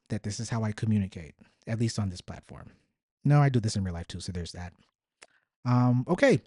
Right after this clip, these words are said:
yeah, let's, let's end there. We're gonna continue to refine, I think, every episode until one day I show up on sh-, social media with an actual image of it. And I might even do it before then, because I do believe in the beauty of iteration.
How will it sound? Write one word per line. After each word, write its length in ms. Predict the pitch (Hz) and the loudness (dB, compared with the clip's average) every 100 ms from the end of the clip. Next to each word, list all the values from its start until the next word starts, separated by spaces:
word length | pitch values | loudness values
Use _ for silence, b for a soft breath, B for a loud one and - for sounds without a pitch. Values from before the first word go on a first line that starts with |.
| _ | _
yeah, 200 | 254 302 | 6 6
let's, 260 | 294 349 - | 6 2 0
let's 220 | 320 - | -2 0
end 240 | 226 226 196 | 4 6 8
there. 340 | 151 95 95 B B - | 6 2 -6 B B -2
We're 180 | 180 320 | 2 2
gonna 200 | 381 330 | 0 -4
continue 560 | - 170 - 202 196 | -4 -4 -2 0 0
to 260 | 175 - 165 | -2 -4 -4
refine, 680 | 143 120 - - 143 117 110 | -2 -4 -6 -6 -2 0 0
I 60 | |
think, 180 | 147 214 | -2 -4
every 320 | 175 202 214 170 | -2 -2 0 -2
episode 520 | 151 - - - - _ _ _ _ _ _ - | -2 -8 -10 -16 -20 _ _ _ _ _ _ -6
until 400 | 117 - 147 139 | -2 0 0 0
one 160 | 170 | 0
day 120 | 156 | 2
I 160 | 135 120 | 2 0
show 280 | - - 160 | -2 0 0
up 100 | 139 | 0
on 100 | 127 | -2
sh-, 160 | - | -4
social 540 | - - - 180 - 151 | -8 -6 -2 -2 0 -2
media 340 | 143 131 123 | -2 0 0
with 220 | 117 110 | 0 -2
an 220 | 107 104 113 | -2 -4 -4
actual 720 | 156 - 147 131 120 117 - _ _ _ _ _ | -4 -4 -6 -4 -4 -6 -10 _ _ _ _ _
image 320 | 151 139 110 101 | -10 -8 -8 -10
of 120 | 87 | -12
it. 120 | - _ _ _ _ _ _ _ _ | -16 _ _ _ _ _ _ _ _
And 100 | 131 | 0
I 80 | 143 | 2
might 160 | 156 143 | 4 4
even 140 | 139 | 2
do 80 | 135 | 2
it 80 | 123 | 0
before 280 | 120 127 107 | -2 -2 -2
then, 140 | 95 | -4
because 220 | 101 107 | -6 -4
I 60 | 104 | -2
do 140 | 123 | -2
believe 300 | 120 113 107 | -2 -2 -4
in 200 | 107 98 101 | -4 -6 -8
the 140 | 110 101 | -8 -6
beauty 340 | 107 117 110 | -4 -4 -4
of 140 | 101 - | -8 -6
iteration. 580 | 127 104 101 - 123 | -4 -4 -6 -6 -8